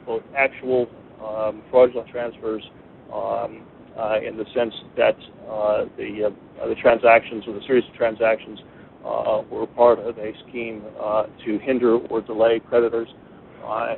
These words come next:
and further found constructive, uh, fraudulent transfers, um, on the grounds that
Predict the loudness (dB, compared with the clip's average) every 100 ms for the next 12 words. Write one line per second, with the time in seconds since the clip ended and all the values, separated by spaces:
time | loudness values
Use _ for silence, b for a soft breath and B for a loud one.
0 | -10 -12 -6 -4 -4 -4 -2 -4 -6 -16
1 | -2 0 0 -4 -14 -10 -4 -2 2 2
2 | 2 -4 -8 -6 -6 -6 -6 -6 -10 -18
3 | -14 -8 -4 -4 -4 0 2 2 2 2
4 | 2 0 -8 0 2